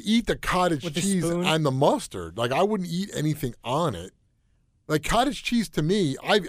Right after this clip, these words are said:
Speaker 1: I eat just cottage cheese by itself, like, like a spoonful of cottage cheese, and that's it.
Speaker 2: I wonder if it's meant, like, i-, if, because we haven't tried it, if it's meant to be more of a, like, a sauce rather than something to eat whole.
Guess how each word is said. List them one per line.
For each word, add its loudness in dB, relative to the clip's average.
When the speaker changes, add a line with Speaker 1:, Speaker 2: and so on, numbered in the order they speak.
Speaker 1:
I 0
eat -2
just -6
cottage -2
cheese -4
by 0
itself, -2
like, -4
like -2
a 0
spoonful 0
of -4
cottage 0
cheese, -10
and -4
that's 0
it. 4
Speaker 2:
I 0
wonder -2
if -8
it's -10
meant, -2
like, 0
i-, -6
if, -6
because 0
we 2
haven't -2
tried -2
it, -4
if -8
it's -8
meant -6
to -8
be -4
more -2
of -8
a, -4
like, -6
a -4
sauce -4
rather -2
than -6
something -6
to -12
eat -10
whole. -8